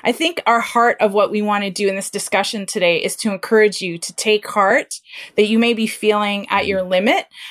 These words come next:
Um, but there, but God is faithful, and he began a good work in us, and he is faithful to complete it.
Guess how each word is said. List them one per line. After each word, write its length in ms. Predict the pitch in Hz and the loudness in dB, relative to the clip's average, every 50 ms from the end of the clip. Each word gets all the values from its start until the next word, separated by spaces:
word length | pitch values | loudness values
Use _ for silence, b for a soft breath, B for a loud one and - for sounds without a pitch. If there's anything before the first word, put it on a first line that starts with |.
| B B B | B B B
Um, 360 | 202 196 196 190 196 208 - - | 2 2 2 0 -2 -6 -6 -2
but 240 | - - 226 - | 0 0 2 2
there, 460 | - 240 240 247 254 254 - - - _ - | 2 2 4 4 4 4 2 0 -4 _ -4
but 180 | 214 220 226 220 | 0 0 2 4
God 400 | - 240 240 254 285 302 240 - _ _ _ _ | 4 4 6 6 4 2 0 -6 _ _ _ _
is 220 | - 220 214 - - | 0 0 0 0 -2
faithful, 500 | - 240 240 240 247 233 - 202 190 170 | 0 2 2 2 0 -2 0 0 2 2
and 160 | 175 214 220 | 2 0 0
he 140 | - 247 233 | 0 0 0
began 480 | 208 226 202 - 226 226 233 247 262 | 0 0 0 2 2 2 2 2 2
a 60 | 262 | 0
good 180 | 220 247 226 208 | 2 2 2 2
work 300 | 202 190 190 208 214 - | 2 2 0 0 0 -2
in 120 | 277 262 | -2 -2
us, 360 | 254 - 262 294 311 - - - | 0 0 0 0 0 -4 -6 -4
and 140 | - 214 208 | -2 0 0
he 300 | 208 - - - 262 262 - - | -2 -4 -4 -2 -2 -2 0 2
is 300 | - 226 233 240 - - | 2 4 4 2 0 -2
faithful 400 | - - 208 208 208 - 208 202 | 0 2 2 2 2 0 -4 -6
to 100 | - - | -6 -6
complete 500 | 208 - 208 185 - - - 202 190 185 | -6 -6 -6 -6 -6 -6 -6 -4 -2 0
it. 200 | 185 165 160 - | 0 0 0 -2